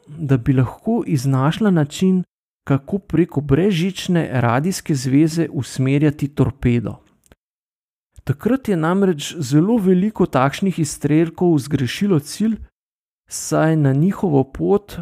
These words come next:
ko so bili enkrat spuščeni, ni bilo več mogoče vplivati. Pri sistemih brezžičnega nadzora na daljavo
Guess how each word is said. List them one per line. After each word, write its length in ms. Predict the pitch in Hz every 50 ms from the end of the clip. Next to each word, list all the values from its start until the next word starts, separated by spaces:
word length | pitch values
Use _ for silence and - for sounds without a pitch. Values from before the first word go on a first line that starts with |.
| 170 - _
ko 120 | - 156
so 180 | 143 - - 147
bili 340 | 131 147 151 156 175 180 - -
enkrat 360 | 143 127 139 147 - 175 170
spuščeni, 800 | - - - 127 110 - - - - 135 139 147 160 175 165 156 _ _ _ _ _ _ _ -
ni 240 | - 139 151 175 190
bilo 340 | 170 156 180 165 147 143 139
več 380 | 123 123 120 131 139 - - -
mogoče 480 | 135 127 113 131 127 131 131 - 139 131
vplivati. 680 | 117 - - 131 120 120 110 120 113 - - - - - _ _ _ _ _ _ _ _ _ _ _ _ _ _ _ _ _ _ _ _ _ _ _ _ _ _ _ _ _ -
Pri 200 | - - 247 262
sistemih 640 | - - 165 - - - - 185 202 214 208 185 143
brezžičnega 840 | 139 131 143 156 175 185 175 196 190 - - - 180 165 143 143 139
nadzora 520 | 127 123 117 120 - 135 123 135 160 185
na 140 | 185 165 143
daljavo 720 | 120 123 117 117 117 113 113 120 131 151 190 214 233 233